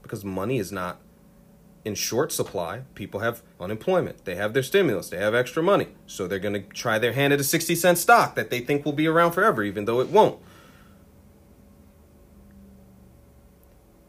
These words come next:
It starts to get people sloppy,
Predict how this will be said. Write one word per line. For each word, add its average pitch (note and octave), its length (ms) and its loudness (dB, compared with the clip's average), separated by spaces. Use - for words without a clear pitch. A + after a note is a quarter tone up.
It - 120 -12
starts A#2 460 2
to B2 120 -4
get A2 340 -2
people A2+ 300 -4
sloppy, A#2 1000 -2